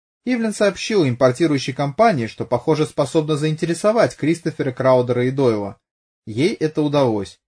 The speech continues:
К съезду в Новом Орлеане пришло время выбирать мисс Американские металлические изделия, которую ожидала широкая реклама в газетах, несколько кинопроб в Голливуде,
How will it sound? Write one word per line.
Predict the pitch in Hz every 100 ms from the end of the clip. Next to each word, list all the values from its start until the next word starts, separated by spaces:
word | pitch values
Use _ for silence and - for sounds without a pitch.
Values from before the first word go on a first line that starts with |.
| _ _ _ _ _
К |
съезду | - 160 226 196 123
в | 123
Новом | 151 147
Орлеане | 147 147 190 214 117
пришло | 120 120 160 170
время | 160 214 160
выбирать | 120 117 123 175 135
мисс | 156 180
Американские | 143 127 113 143 175 - 202
металлические | 196 196 214 - - 226
изделия, | 220 226 131 98
которую | 113 104 127 127
ожидала | 123 135 208 180
широкая | 131 131 151 165
реклама | 165 170 160 156
в |
газетах, | 160 165 151 104 101 - _ _ _ -
несколько | 123 135 131 135
кинопроб | 127 131 127 147 135
в | 117
Голливуде, | 127 123 131 196 117 92